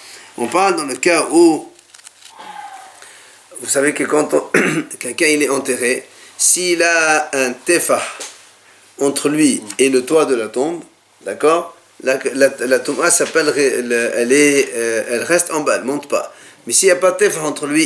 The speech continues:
et le plafond, c'est ce qu'on appelle tom'a de tsutsa, boqa'at ve'ola, donc elle monte jusqu'au ciel. C'est pour ça le problème des, des cimetières dans lesquels les avions ne peuvent pas traverser, parce qu'il y a beaucoup de morts, il y a un affaissement du sol, et du coup,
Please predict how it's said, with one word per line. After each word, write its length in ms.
et 80
le 100
plafond, 440
c'est 140
ce 80
qu'on 80
appelle 220
tom'a 280
de 80
tsutsa, 560
boqa'at 420
ve'ola, 600
donc 180
elle 140
monte 180
jusqu'au 280
ciel. 240
C'est 120
pour 120
ça 140
le 100
problème 260
des, 260
des 160
cimetières 540
dans 120
lesquels 280
les 160
avions 220
ne 80
peuvent 200
pas 140
traverser, 460
parce 160
qu'il 140
y 20
a 40
beaucoup 220
de 60
morts, 180
il 100
y 20
a 40
un 40
affaissement 380
du 140
sol, 240
et 60
du 100
coup, 260